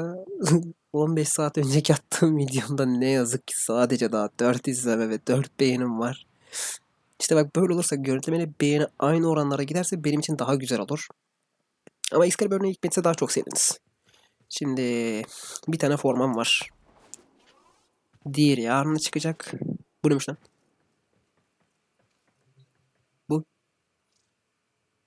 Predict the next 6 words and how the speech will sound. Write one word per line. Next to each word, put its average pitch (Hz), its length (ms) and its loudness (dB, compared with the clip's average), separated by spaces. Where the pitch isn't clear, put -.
Ya 113 160 -2
arkadaşım 107 460 -4
manyak 113 380 -6
mısın? - 240 -4
Git - 220 -8
ya. - 100 -8